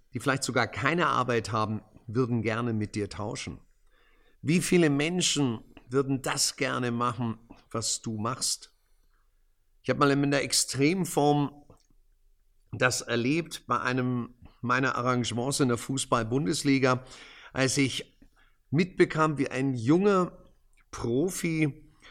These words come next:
ja, schon mit einem extrem guten Gehalt sich drüber beschwerte, dass er so viele Autogramme geben müsste.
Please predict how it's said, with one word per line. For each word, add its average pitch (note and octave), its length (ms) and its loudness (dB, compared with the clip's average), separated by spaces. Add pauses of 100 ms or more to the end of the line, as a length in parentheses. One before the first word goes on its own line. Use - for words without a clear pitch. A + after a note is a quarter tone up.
(880)
ja, A#2+ 360 0
schon C3 320 0
mit C3+ 180 2
einem B2+ 420 0
extrem E3+ 520 2
guten D3+ 340 0
Gehalt B2+ 420 0
sich - 220 -2
drüber C#3 220 6
beschwerte, C3 720 2 (380)
dass C3 260 0
er B2+ 220 2 (500)
so B2+ 220 2
viele F3 520 0
Autogramme C3 640 0
geben G2 380 -4
müsste. - 420 -10